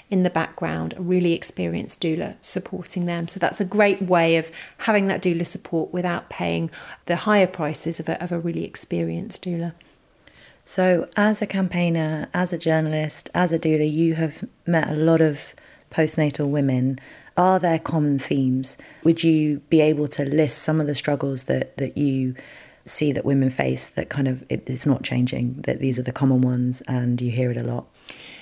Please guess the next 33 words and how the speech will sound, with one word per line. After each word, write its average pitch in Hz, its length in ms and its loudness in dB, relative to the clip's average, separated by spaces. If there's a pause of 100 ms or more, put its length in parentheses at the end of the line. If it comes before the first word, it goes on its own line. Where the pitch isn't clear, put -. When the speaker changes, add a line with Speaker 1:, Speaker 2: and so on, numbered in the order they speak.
(220)
Speaker 1:
The 247 80 2
key 359 320 6
thing 254 240 8
for 214 140 2
me 196 160 6
is 185 100 4
that - 140 0
women 214 240 6
often 208 300 4
don't 202 280 2
feel 185 540 4 (320)
that 190 200 2
they're 190 220 6
allowed 190 640 2 (540)
to 185 460 4 (100)
put - 460 0
their 196 280 6
needs 175 800 2 (100)
into 180 280 0
the 185 80 -4
picture. - 520 -4 (140)
They're 180 140 0
very 180 240 4
focused, - 880 0
understandably, 185 960 2
on 185 140 -2
their 180 140 -2
new 175 180 -4
baby, 226 600 4
how 180 180 -6
their 170 140 -10
baby's - 400 -8
feeding, 208 800 2